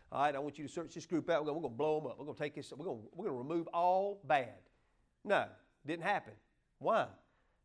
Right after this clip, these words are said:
Because, number one, it wasn't time. But when it's time to remove bad, Jesus is gonna remove it. And you watch how he does it. It's real swift and real easy, okay? But right now, what removes bad is love. It's us loving people even when they're ugly and mean.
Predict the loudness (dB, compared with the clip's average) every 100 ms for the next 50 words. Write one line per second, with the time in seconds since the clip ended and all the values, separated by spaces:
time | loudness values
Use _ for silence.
0 | _ -8 2 4 4 0 -10 _ -4 0
1 | -2 0 -4 -6 -4 -2 -2 -6 -16 -20
2 | _ -2 0 0 -2 -4 -4 -4 -4 -2
3 | -2 0 2 2 0 -6 -6 -12 -12 -4
4 | -2 -2 0 -2 -2 -4 -2 -2 -2 -4
5 | -2 -2 -2 -6 -6 -6 -6 -6 -6 -4
6 | -4 -4 -6 -6 -6 2 2 2 -16 -20
7 | _ 4 4 4 0 2 4 4 4 2
8 | 2 2 2 0 2 2 4 2 2 4
9 | 6 4 0 -6 -20 _ _ _ _ _
10 | _ _ _ _ _ 4 4 2 0 6
11 | 6 6 0 -2 -2 -2 -2 -4 0 2
12 | 2 0 -6 4 6 6 4 -2 0 0
13 | 0 2 2 0 0 -4